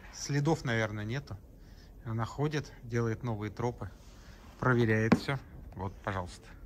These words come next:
проверка. Пометила. Там ночнычка. И с мордой вот еще одна. Такая дневная проверка.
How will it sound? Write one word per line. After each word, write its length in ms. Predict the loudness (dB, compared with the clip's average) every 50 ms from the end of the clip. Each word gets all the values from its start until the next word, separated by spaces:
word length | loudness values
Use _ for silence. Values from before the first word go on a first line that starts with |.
| -2 -2 -2 -8 -16 -16 -16 -18 -18 -18 -14 -4
проверка. 540 | 0 0 2 2 0 -2 -2 -2 -2 -2 -2 -2 -8 -16 -16 -18 -18 -20 -20 -18 -18 -18 -16 -12 -2 -2 -2 -2 -2 -14 -16 -16 -16 -16 -16 -16 -16 -16 -18 -18 -18 -18 -18 -18 -18 -18 -16 -16 -16 -16 -18 -18 -16 -16 -14 -4 2
Пометила. 580 | 4 4 4 4 2 0 0 0 -2 -2 -2 -4 -6 -14 -16 -16 -18 -18 -18 -16 -14 -4 0
Там 180 | 2 2 4 4
ночнычка. 640 | 4 2 2 0 0 0 0 0 0 -2 -4 -4 -4 -8 -12 -16 -16 -16 -18 -18 -18 -16 -16 -18 -16 -16 -18 -16 -12 -12 -12 -10 -6
И 320 | 0 2 4 6 6 4 4 0 -6 -12 -6 -6 -4 -4 -2 -4 -4 -8 -8 -12 -12 -4 -4 -4 -4 -4 -8 -16 -14
с 100 | -4 0
мордой 460 | 2 4 4 4 4 4 2 2 2 0 -4
вот 180 | -6 -4 -2 -2
еще 340 | -4 -2 -2 0 2 2 2
одна. 280 | 2 0 0 -2 -2 -2 -6 -16 -16 -16 -16 -16 -16 -16 -16 -16 -10 -8 -8 -8 -6 -10 -10 0
Такая 340 | 2 2 4 8 8 8 10
дневная 540 | 8 6 4 6 8 8 8 8 8 6 2 -8 -16 -20 -20 -20 -20 -20 -20 -20 -20 -20 -20 -20 -20 -20 -12 0
проверка. 500 | 6 8 8 8 8 4 4 2 -6 -10